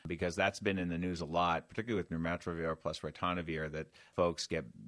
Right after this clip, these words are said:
better initially, then they do worse again. And they found in a retrospective s-, review that the rates of, of that rebound phenomenon were about five percent. So three percent at seven days,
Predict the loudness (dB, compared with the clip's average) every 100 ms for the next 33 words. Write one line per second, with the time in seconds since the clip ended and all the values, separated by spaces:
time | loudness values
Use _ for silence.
0 | -2 2 2 4 4 4 4 4 2 2
1 | 0 2 0 0 -2 0 0 2 0 0
2 | 0 -2 -6 -12 -14 0 0 4 6 6
3 | 6 2 0 4 4 4 -2 2 2 2
4 | -4 -4 -10 -6 -6 0 4 4 4 2
5 | 2 2 -4 -8 -4 -4 2 2 4 2
6 | 0 -2 -12 -20 -20 -10 -6 2 2 2
7 | -2 0 0 0 -2 -2 -2 -4 -4 -2
8 | -2 -2 4 6 6 4 -2 2 2 0
9 | -4 -12 _ _ _ 0 2 2 0 -2
10 | 0 2 2 4 4 2 0 -6 4 4
11 | 6 2 2 0 -4